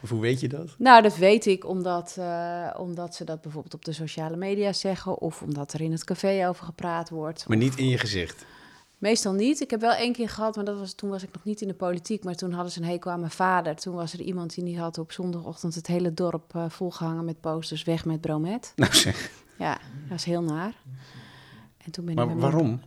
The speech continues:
Speaker 2: Ja, we, ja, ja, eh, jaloezie of ik weet niet.
Speaker 1: Maar
Speaker 2: Of
Speaker 1: waarom jaloers?
Speaker 2: Nou, ze zeiden, "Die Bromet, die koopt hier alles op." Hij had het oude gemeentehuis had hij gekocht als bedrijfspand.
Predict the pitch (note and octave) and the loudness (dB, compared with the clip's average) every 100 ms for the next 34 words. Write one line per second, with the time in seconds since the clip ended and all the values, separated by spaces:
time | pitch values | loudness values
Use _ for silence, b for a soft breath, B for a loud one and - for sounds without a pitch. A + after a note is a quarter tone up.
0 | - _ - G#3+ G3 E3+ - D#3+ F3 E3+ | -14 _ 4 6 8 6 2 2 2 4
1 | E3+ - F#2+ D3 C#3+ C#3+ B2+ B2+ - C3+ | 2 0 -4 -4 -4 -4 -8 -12 -10 -8
2 | C3+ B2+ C#3+ D3 D3 - D3+ C#3+ - C#3+ | -8 -4 -4 -2 -2 -2 -2 -4 -6 -10
3 | - - - D3 C#3+ D3+ G2+ G2+ E2+ G#2+ | -12 -12 -10 -6 -4 -2 0 0 0 0
4 | A2+ - G2 G#2 A#2 - _ _ B B | 0 -4 -8 -10 -14 -18 _ _ B B
5 | B B B G#3+ A#3+ B3 A#3+ A#3+ A3+ F3+ | B B B 10 12 12 12 12 12 6
6 | G#3 G3+ G3+ G3+ F#3+ F#3 F#3 F3 F#3 - | 0 6 6 6 4 4 4 4 2 0
7 | F3+ - F3+ F3+ E3+ E3 F3 E3+ - E3+ | -2 4 4 4 -2 0 0 -2 -4 -4
8 | D#3+ - - F3 D#3+ D#3+ E3 D#3 D3+ E3+ | -6 -14 -10 -4 -2 0 -2 0 4 4
9 | E3 E3+ E3 F3+ D#3+ D3+ D#3 D#3+ D#3 D#3 | 4 0 0 0 0 0 -2 -4 -8 -10
10 | - - D3+ - D#3+ - E3 E3 E3+ - | -14 -8 -8 -8 -12 -10 -6 -2 -4 -6
11 | D3+ D3 D#3+ - | -8 -6 -8 -10